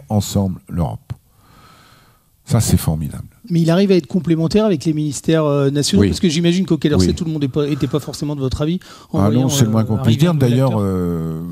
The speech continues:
Speaker 1: moi, je m'étais présenté parce que la première année, j'avais constaté qu'aucun, euh, Français n'avait été recruté par le, le A S I.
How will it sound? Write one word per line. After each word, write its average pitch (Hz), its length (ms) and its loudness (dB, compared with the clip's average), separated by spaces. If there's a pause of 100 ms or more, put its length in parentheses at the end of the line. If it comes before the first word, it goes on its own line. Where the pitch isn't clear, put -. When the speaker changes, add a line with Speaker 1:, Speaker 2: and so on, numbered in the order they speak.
Speaker 1:
moi, 104 140 0
je 92 120 0
m'étais 98 260 0
présenté 98 500 0
parce 135 220 -2
que - 80 -6
la 107 260 -4
première 104 340 -2
année, 120 200 4
j'avais 107 180 4
constaté 104 460 -2
qu'aucun, 110 380 2
euh, 92 180 2
Français 98 340 -2
n'avait 95 240 0
été 92 160 -2
recruté 101 380 0
par 92 180 -2
le, 82 240 -4
le 85 140 -2
A 95 60 2
S 123 240 0
I. 120 100 2